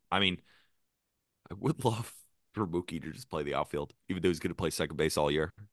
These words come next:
He's one of the best defensive outfielders I've ever seen in my entire life. We're gonna move him to second. Of course, he's great at second. He's great at everything. He's Mookie Betts. But at the same time, though, like, is Chris Taylor your starting left fielder for the Los Angeles Dodgers all season long?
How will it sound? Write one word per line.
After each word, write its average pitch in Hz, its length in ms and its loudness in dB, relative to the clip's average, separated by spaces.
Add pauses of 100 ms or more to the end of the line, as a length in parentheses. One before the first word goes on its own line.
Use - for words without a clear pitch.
He's 85 100 -6
one 95 120 2
of - 20 4
the 87 60 2
best 92 180 2
defensive 85 320 -4
outfielders 90 420 4
I've 85 120 4
ever 82 160 2
seen 90 160 -2
in 85 80 -4
my 78 140 2
entire 82 260 2
life. 80 340 0
We're 85 140 -2
gonna 85 140 0
move 90 140 0
him 80 60 -8
to 73 60 -6
second. 101 440 0
Of - 100 -14
course, 104 240 4
he's 82 100 -8
great 82 200 0
at - 60 -6
second. 87 260 -2
He's 78 100 -4
great 87 160 2
at 87 80 2
everything. 104 280 2
He's - 140 -16
Mookie - 260 -8
Betts. - 380 4 (580)
But 101 80 4
at 104 80 2
the 98 80 -6
same 117 240 4
time, 120 280 4
though, - 280 -4 (760)
like, 104 140 0
is 101 100 -2
Chris - 300 4
Taylor 131 360 6
your 87 160 4
starting 110 520 6
left 98 240 6
fielder 85 280 4
for 80 120 -4
the 78 80 0
Los 90 260 4
Angeles 92 260 0
Dodgers 80 320 2
all 71 120 0
season 71 280 -6
long? - 200 -10